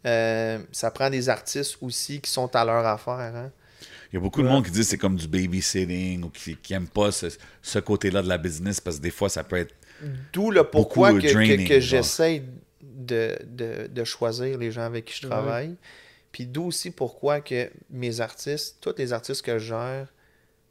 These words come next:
Speaker 1: je leur donne tout beaucoup de knowledge. Parce que je veux qu'ils comprennent la game. Je veux qu'ils comprennent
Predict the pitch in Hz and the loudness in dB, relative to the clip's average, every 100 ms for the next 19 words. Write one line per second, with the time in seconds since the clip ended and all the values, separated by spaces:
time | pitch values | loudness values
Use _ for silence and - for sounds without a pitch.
0 | _ _ 135 123 113 123 120 - 143 131 | _ _ -4 -2 0 -2 -4 -4 -4 -4
1 | 117 131 117 113 113 131 120 - _ _ | -10 -10 -6 -6 -4 -6 -8 -16 _ _
2 | _ _ _ - 113 135 117 120 139 170 | _ _ _ -4 -2 0 0 0 -2 -2
3 | - - 131 117 - 139 151 117 113 127 | -4 -8 -8 -8 -6 -4 -2 -2 -4 -4
4 | 139 120 165 180 - 127 120 - 135 143 | -8 -6 -8 -8 -8 -6 -6 -8 -4 -2
5 | 160 160 139 | -2 -6 -8